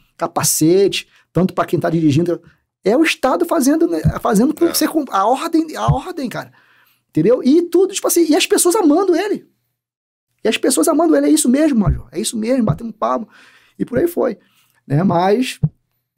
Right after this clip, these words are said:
Speaker 1: os poderes, ah, por muita vez, ó, muitos não querem que o Estado seja isso. Eles
Speaker 2: É,
Speaker 1: querem o caos
Speaker 2: querem
Speaker 1: mesmo,
Speaker 2: o
Speaker 1: porque
Speaker 2: caos.
Speaker 1: os caos lucra, entendeu? O, o jogo do bicho lucra. Por que não,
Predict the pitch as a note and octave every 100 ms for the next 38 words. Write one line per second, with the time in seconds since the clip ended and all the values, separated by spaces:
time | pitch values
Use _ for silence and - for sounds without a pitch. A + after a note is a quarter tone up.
0 | _ _ _ _ _ _ _ _ - -
1 | - E3 D#3 D#3+ D#3 - _ _ _ D3
2 | G#3 B3+ C#4 G#3 E3+ D3 C#3+ C3 F#3 B3+
3 | B3+ - - - - _ _ _ - F3
4 | G#3+ F#3+ G#3+ F3 C3 - C3+ B2 C3 C3
5 | C3 D3 - - _ _ _ D3 D3+ F#3
6 | - F#3+ G#3 G3 F3 D3+ C#3 - F3+ -
7 | F3+ B3 A3 A3 C#3+ - _ _ _ _
8 | C#3+ F#3 G3+ _ _ _ C#3 C3+ C#3 B2+
9 | D#3 D3+ D3 E3 D3+ D3 F3+ F#3 F3 F3
10 | E3+ - _ _ - G#3+ G3